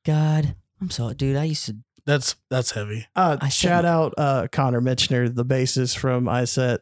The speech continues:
Speaker 3: He, like, we graduated. Like, we went to the same high school. He's
Speaker 2: Oh,
Speaker 3: my homie.
Speaker 1: what?
Speaker 2: At Converse?
Speaker 1: So you
Speaker 3: Yep.
Speaker 1: fucking know? Oh, my God.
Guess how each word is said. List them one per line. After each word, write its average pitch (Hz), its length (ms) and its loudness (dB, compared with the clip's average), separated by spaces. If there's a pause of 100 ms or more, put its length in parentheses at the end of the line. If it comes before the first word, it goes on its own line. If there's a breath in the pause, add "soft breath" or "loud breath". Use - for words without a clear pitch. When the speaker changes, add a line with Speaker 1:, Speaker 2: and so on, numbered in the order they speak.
Speaker 3:
He, 120 260 -4
like, 127 280 0
we 127 100 -2
graduated. 123 680 -2
Like, 127 140 -2
we 131 80 -2
went 127 140 -2
to - 80 -8
the 113 40 -6
same 120 180 0
high 120 160 2
school. 123 340 -6 (100)
He's - 160 0
Speaker 2:
Oh, 190 60 4
Speaker 3:
my 135 80 2
homie. 139 320 4
Speaker 1:
what? - 280 0
Speaker 2:
At 170 120 2
Converse? 262 460 0
Speaker 1:
So - 200 -2
you 294 140 0
Speaker 3:
Yep. - 20 -12
Speaker 1:
fucking 302 420 0
know? 294 420 2 (680)
Oh, 226 160 2
my 131 200 0 (120)
God. 214 360 -2